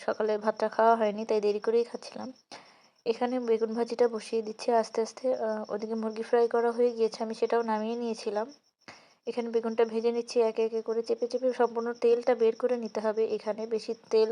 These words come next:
না হলে তেল চিটচিটে হয়ে যাবে ভর্তাটাতে, অতিরিক্ত তেল আবার এই ভর্তায় ভালো লাগবে না। এদিকে আলুটাও সেদ্ধ হয়ে গিয়েছে, আমি একসাথে উঠিয়ে নিচ্ছি সব কিছু। এটা দুপুরে খাওয়ার আগে আমি মেখে নিব। এই যে সবগুলো একে একে আমি সাজিয়ে নিয়েছি।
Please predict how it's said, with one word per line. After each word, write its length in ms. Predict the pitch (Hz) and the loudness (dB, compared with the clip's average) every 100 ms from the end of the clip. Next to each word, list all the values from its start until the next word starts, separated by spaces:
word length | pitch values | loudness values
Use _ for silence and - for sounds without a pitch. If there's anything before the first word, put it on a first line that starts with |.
| 240 | 0
না 180 | 233 | -2
হলে 180 | 226 233 233 | -2 -2 0
তেল 160 | - 226 | 2 2
চিটচিটে 400 | 226 226 - 240 233 | 2 -8 -6 -4 -2
হয়ে 180 | 214 | -2
যাবে 240 | 196 202 220 | -2 -2 -2
ভর্তাটাতে, 600 | 214 208 196 202 202 233 277 - - - - | -2 -6 -4 -4 -2 -2 -4 -10 -20 -20 -8
অতিরিক্ত 360 | 220 226 247 247 | -4 -2 -2 2
তেল 260 | 254 240 226 | 4 4 4
আবার 200 | 220 226 | 2 2
এই 60 | |
ভর্তায় 340 | 208 214 208 208 | 0 -4 -4 -4
ভালো 200 | 208 202 | -2 0
লাগবে 260 | 202 202 | 0 -2
না। 80 | 214 | -4
এদিকে 260 | 214 214 208 | -2 -2 -2
আলুটাও 420 | 196 196 202 220 | -2 -2 -4 -2
সেদ্ধ 280 | 233 220 247 | -2 0 0
হয়ে 220 | 240 226 | 0 0
গিয়েছে, 360 | 226 240 233 262 | 2 0 0 -4
আমি 160 | 226 | -4
একসাথে 340 | 208 208 226 220 | -6 -6 -2 -2
উঠিয়ে 280 | 214 226 220 | 0 -2 -2
নিচ্ছি 260 | 214 240 | -4 -6
সব 180 | 233 226 - | -4 -4 -4
কিছু। 200 | 226 277 - _ - - - - - | -6 -6 -8 _ -18 -18 -18 -12 0
এটা 180 | 240 | 4
দুপুরে 340 | 262 240 240 262 | 4 6 4 4
খাওয়ার 420 | - 208 202 233 | 4 2 4 6
আগে 260 | 214 208 254 | 4 4 2
আমি 220 | 254 220 | 2 -2
মেখে 320 | 220 196 196 | -4 -6 -10
নিব। 200 | 202 196 214 330 _ _ _ _ - _ _ _ _ _ _ _ | -12 -8 -6 -8 _ _ _ _ -20 _ _ _ _ _ _ _
এই 160 | 202 196 | -10 -6
যে 180 | 214 247 - | -8 -8 -8
সবগুলো 400 | - 214 196 214 | -4 -4 -2 -4
একে 240 | 202 196 | -2 -2
একে 180 | 202 196 | -4 -4
আমি 140 | 208 202 | -4 -4
সাজিয়ে 400 | - 196 202 202 | -2 -2 -2 -6
নিয়েছি। 380 | 202 202 - | -6 -8 -8